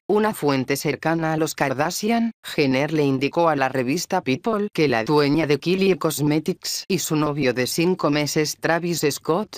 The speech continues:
empezaron a decirle a la familia y amigos cercanos hace varios meses, y los seguidores de la menor de las Jenner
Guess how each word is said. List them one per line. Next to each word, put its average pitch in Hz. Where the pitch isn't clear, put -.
empezaron 190
a 190
decirle 185
a 160
la 147
familia 160
y 165
amigos 147
cercanos 165
hace 151
varios 170
meses, 180
y 180
los 143
seguidores 190
de 202
la 190
menor 156
de 139
las 131
Jenner 180